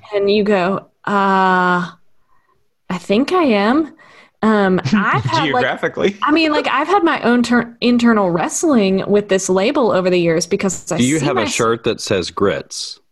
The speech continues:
Speaker 1: <laughs> No, I do not. So I must not be an actual Southerner.
Speaker 3: No. Y-, in order, it, it,
Speaker 2: Sorry.
Speaker 3: grits, girls raised in
Speaker 1: Raised
Speaker 3: the
Speaker 1: in the
Speaker 3: South.
Speaker 1: South.
Speaker 3: Yeah. So I just, I wanna put a disclaimer out there that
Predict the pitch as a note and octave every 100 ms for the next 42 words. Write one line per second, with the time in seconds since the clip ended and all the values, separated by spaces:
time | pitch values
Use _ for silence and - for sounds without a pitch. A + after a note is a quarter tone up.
0 | _ _ _ - - - - - _ -
1 | _ - _ - F3 B3+ C#4+ C#4+ C#4 C4
2 | A#3+ - A3+ A3 A3 A#3 G#3 G#3+ G3 -
3 | G#3 - - G3 F#3+ F#3 - - - F3
4 | D3+ B2 F#2 F2 - _ A2+ A2 G#2 G#2+
5 | A#2+ C3 C3 B2+ - - G#2 - G2 A2+
6 | G2 F#2 A2+ A#2+ B2 - - - - -
7 | - - _ _ - A2 A2+ A#2 A2 -
8 | G2+ G#2 G#2 G2 G2 F#2+ - G3 F#3+ -
9 | C#3+ C#3+ B2+ - - _ F#2+ F2 D#2+ -
10 | G2 F2 D#2+ - A#2 A2+ B2 - A2 A2+
11 | A2+ G2 G2+ F2 F#2 - F#2+ E2+ D#2+ D2+
12 | - D#2 D2 C#2+